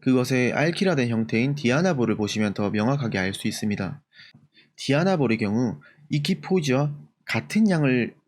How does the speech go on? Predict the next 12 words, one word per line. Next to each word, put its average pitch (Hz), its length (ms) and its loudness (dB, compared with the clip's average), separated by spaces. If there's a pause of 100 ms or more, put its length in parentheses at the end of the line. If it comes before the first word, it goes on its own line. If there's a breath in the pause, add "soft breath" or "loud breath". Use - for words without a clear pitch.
투여를 156 340 2
한다고 123 320 0
했을 147 240 -2
때 110 300 -2 (340 loud breath)
훨씬 208 320 0
더 180 160 2
강력한 143 800 0
안드로게닉 135 720 2
아나볼릭 135 440 0
효과를 127 360 -2
갖게 117 220 -6
됩니다. 95 400 -6